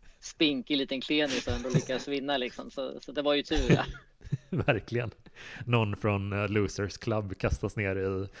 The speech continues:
Speaker 1: <laughs>
Speaker 2: Ja, de klarar i och för sig det också, så att <laughs>
Speaker 1: Ja, han hade säkert
Speaker 2: Men
Speaker 1: klarat det, men det hade kanske inte varit lika trovärdigt som
Speaker 2: Nej, <laughs> eller hur?
Speaker 1: <laughs>
Speaker 2: Men, eh, s-,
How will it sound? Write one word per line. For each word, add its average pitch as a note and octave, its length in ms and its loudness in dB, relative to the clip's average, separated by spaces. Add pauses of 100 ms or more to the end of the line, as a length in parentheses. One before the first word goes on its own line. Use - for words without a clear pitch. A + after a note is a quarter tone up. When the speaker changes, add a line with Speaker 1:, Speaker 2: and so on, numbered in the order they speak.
Speaker 1:
<laughs> - 180 -20 (200)
Speaker 2:
Ja, A#2 160 2
de B2+ 160 8
klarar E3 260 6
i D#3+ 120 4
och C#3 40 -4
för - 60 -8
sig D#3+ 140 2
det C3 220 0
också, C#3+ 380 -4 (200)
så C3+ 120 -2
att B2+ 120 -8 (440)
<laughs> G3 440 2
Speaker 1:
Ja, B2+ 300 2 (200)
han B2+ 180 -4
hade C#3+ 180 0
säkert A#2+ 200 6
Speaker 2:
Men A#2+ 100 4
Speaker 1:
klarat D3 360 2
det, A#2+ 80 -2
men A#2+ 140 -8
det C3 60 0
hade C3 160 -4
kanske C3+ 220 -10
inte B2+ 100 -12
varit C3+ 100 -6
lika C3 180 -10
trovärdigt C3 520 -6
som - 200 -14
Speaker 2:
Nej, B2 380 4 (360)
<laughs> - 320 2
eller A2+ 260 6
hur? A2 180 2
Speaker 1:
<laughs> - 760 -12 (920)
Speaker 2:
Men, C#3 460 4
eh, C#3 280 2 (420)
s-, - 180 -10